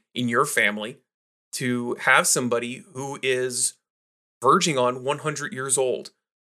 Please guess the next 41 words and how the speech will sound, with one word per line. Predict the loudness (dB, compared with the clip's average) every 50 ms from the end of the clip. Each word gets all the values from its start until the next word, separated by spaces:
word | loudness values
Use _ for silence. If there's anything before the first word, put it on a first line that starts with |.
| _ _ _
or | 2 4 4 6 6 6 6
if | 6 4 2
nothing | 2 2 2 -2 -4 -6 -6 -10 -10 -12 _ _ _ _ _ 4
else, | 6 6 6 6 4 4 2 0 -2
uh, | -6 -6 -4 -4 -4 -4 0
usually | 4 4 4 4 4 2 4
on, | 4 4 4 2 0 0
on | 0 0 0 0 0
your | -2 -2
local | 2 2 0 2 2 0 -2
news, | -2 -2 -4 -4 -4 -4 -2 -2 0 0
they'll | 2 0 -2
highlight | 0 2 2 2 4 4 2 2 2 2
a | 2
story | -2 -2 -2 -2 0 2 2 2 2 2 0
of, | 0 -2 -4 -8 -16 _ _ _ _ _ _ _ _ -2
of | -2 0 0
a, | 0 -2 -2 -2 -4
a | -8 -10
person | -6 -2 0 2 2 2 0 0 -4
who | -6 -8 -10
just | -6 -6 -4 -4 -6 -6
turned | -4 -4 -4 0 0
a | -2
hundred | -2 -2 -6 -6 -4 -4 -4 -4 -2 -2 -2 -2 -2 -4 -4
or | -4 -2 -2
a | -2 -2
hundred | -2 -4 -4 -2 -2 -4 -4 -4
and | -10 -14 -12 -10 -6
one, | -4 -2 -2 -2 -2 -4 -6 -8 -10 -12 _ _ _ _ _ _ _ _ _ -2
and | 2 2
they | 2
talk | 2 4 4 4 4 4 2
about | 0 0 2 0 0 -2 -4
all | -4 0 0 0 0
that | -2 -4
they've | -6 -6 -4 0 0
seen | 0 0 0 -2 -4 -6 -6
throughout | -4 -4 -4 -4 -4 -6
their | -8 -14
life. | -14 -14 -14 -16 -16 -18 _